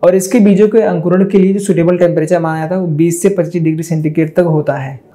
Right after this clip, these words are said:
और परवल की खेती आप किसी प्रकार की मिट्टी में कर सकते हैं। अगर अच्छी पैदावार लेनी है तो बलुई दोमट जो मिट्टी होती है उस मिट्टी का चयन करिए, वहाँ पे आप अच्छी खासी खेती निकाल सकते हैं।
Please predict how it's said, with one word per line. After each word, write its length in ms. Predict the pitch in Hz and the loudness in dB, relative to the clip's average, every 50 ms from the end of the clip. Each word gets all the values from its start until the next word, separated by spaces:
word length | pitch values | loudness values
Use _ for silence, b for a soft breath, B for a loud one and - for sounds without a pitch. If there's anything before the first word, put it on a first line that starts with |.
| b b b b | b b b b
और 80 | 185 190 | 0 0
परवल 360 | 196 196 202 208 202 220 220 | 2 4 2 2 2 0 0
की 140 | 202 240 240 | 0 0 0
खेती 280 | - 220 220 190 226 220 | 2 0 0 2 2 2
आप 140 | 220 214 214 - | 0 0 0 0
किसी 220 | 214 180 - 214 214 | 0 2 2 2 2
प्रकार 300 | 208 208 175 175 175 175 | 2 2 4 4 2 2
की 140 | 175 202 190 | 0 0 -2
मिट्टी 280 | 180 165 - - 170 175 | -2 -2 -2 -2 0 0
में 140 | 170 175 | 0 -2
कर 160 | 170 175 151 151 | -2 -2 -2 -2
सकते 360 | 147 - 151 147 - - 147 | -2 -4 -6 -6 -6 -6 -6
हैं। 220 | 139 139 139 - | -6 -6 -8 -8
अगर 240 | - 156 156 175 160 | -4 -2 0 0 0
अच्छी 220 | - 131 - 202 | 0 0 2 0
पैदावार 600 | 190 190 185 170 160 170 165 165 170 165 160 165 | 0 0 -2 -2 -2 0 0 2 2 0 0 0
लेनी 300 | 165 160 160 156 156 156 160 | 0 -2 -2 -2 -4 -4 -4
है 140 | 175 190 190 | -4 -2 0
तो 100 | 202 185 | 0 0
बलुई 360 | 160 165 165 170 185 220 226 | 0 0 0 2 2 2 4
दोमट 340 | 190 208 202 196 190 185 180 | 4 4 4 4 2 2 2
जो 100 | 190 185 | 2 2
मिट्टी 280 | 180 170 - - 190 | 0 0 -2 -2 -2
होती 240 | 170 175 175 175 185 | -2 0 0 0 0
है 20 | |
उस 120 | 185 185 - | 0 0 0
मिट्टी 280 | 170 160 156 - 175 | -2 -4 -2 -2 0
का 100 | 170 175 | 0 0
चयन 280 | 165 170 170 151 156 156 | 0 0 -2 -4 -2 -2
करिए, 320 | - 156 156 180 214 220 B B B B B - | -4 -2 -2 -2 -4 -4 B B B B B 0
वहाँ 140 | 180 180 180 | 0 2 4
पे 100 | 180 196 | 4 4
आप 140 | 196 185 175 | 2 2 2
अच्छी 220 | 180 175 - 196 | -2 0 0 -2
खासी 340 | 185 196 175 175 175 175 180 | 0 0 -2 -2 -4 -6 -8
खेती 340 | 175 - - 165 156 175 180 | -6 -2 -2 0 2 2 2
निकाल 300 | 180 170 160 151 139 139 | 2 2 0 0 0 -2
सकते 320 | 135 - 143 131 - - 131 | -2 -6 -10 -10 -10 -12 -10
हैं। 240 | 131 135 139 139 | -10 -10 -12 -14